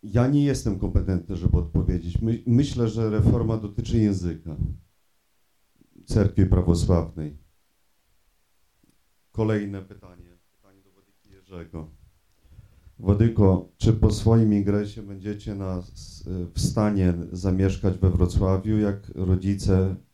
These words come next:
jak pogodzicie pracę w ordynariacie, w ordynariacie oraz na uczelni opieką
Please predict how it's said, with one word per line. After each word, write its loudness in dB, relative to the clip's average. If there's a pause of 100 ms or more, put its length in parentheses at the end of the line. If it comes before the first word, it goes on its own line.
(460)
jak 2
pogodzicie 4
pracę 2
w 0
ordynariacie, -4
w -10
ordynariacie -2
oraz -4
na 0
uczelni 0
opieką 0